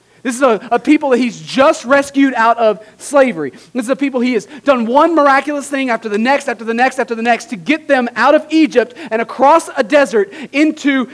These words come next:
this place where they're now standing at the foot of the mountain. And here he tells them that he is going to be their God and they will be his people. He tells them, "I will make myself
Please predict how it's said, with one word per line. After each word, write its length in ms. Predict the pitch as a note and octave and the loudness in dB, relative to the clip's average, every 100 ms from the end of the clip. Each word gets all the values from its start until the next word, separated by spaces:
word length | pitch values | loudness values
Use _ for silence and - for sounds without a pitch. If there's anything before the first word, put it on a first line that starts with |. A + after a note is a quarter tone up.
| A#3+ | -4
this 220 | C4+ D4+ | -4 -4
place 360 | - D4 B3+ B3 | 0 2 2 -2
where 80 | |
they're 100 | A#3 | -2
now 160 | B3 A#3+ | 0 -2
standing 460 | A#3 D4 D4 D#4+ B3+ | -2 -4 0 0 -2
at 120 | B3 | -6
the 80 | B3 | -8
foot 300 | - D#4 D4+ | -4 -4 0
of 280 | B3+ C4 C4 - | 2 2 0 -10
the 80 | A#3 | -4
mountain. 440 | A#3 C4 B3+ G#3 E3+ - | 2 2 2 -2 -12 -4
And 160 | A3+ F#3+ | -2 2
here 220 | D4 D#4+ | 2 4
he 160 | D#4+ | 4
tells 380 | D#4 D#4+ D4+ G3+ | 4 4 2 2
them 340 | G3 E3+ F#3+ - - B3 | -2 -2 -4 -10 -6 0
that 160 | A3+ | 2
he 160 | A3 D#4 | 4 4
is 120 | G#3+ | 2
going 220 | C4+ C#4 | -2 -2
to 220 | - B3+ - - F#3+ | 0 -2 -2 -14 -20
be 300 | E3+ C#4+ E4 | 0 4 6
their 220 | D#4 D#4+ B3+ | 6 4 2
God 680 | C#4+ C#4+ A#3+ G#3 F#3+ F#3+ - - _ | 2 4 6 4 2 0 -8 -20 _
and 240 | B3 A#3+ G3 - _ _ _ _ _ _ _ _ _ | -4 -4 -4 -12 _ _ _ _ _ _ _ _ _
they 140 | F#3+ F#3 | -4 -4
will 120 | E3 | -4
be 160 | E3 | -6
his 200 | D#3 D3 | -8 -10
people. 360 | - D3 - A2 _ _ _ _ _ _ _ _ _ _ _ _ _ _ _ _ _ _ _ _ | -14 -20 -20 -20 _ _ _ _ _ _ _ _ _ _ _ _ _ _ _ _ _ _ _ _
He 60 | F#3 | -6
tells 200 | G#3 F3+ | -6 -4
them, 100 | F3 | -4
"I 80 | |
will 100 | E3+ | -4
make 220 | D#3+ E3 E3 | -4 -6 -8
myself 480 | D3 - D#3 C#3+ | -10 -6 -6 -6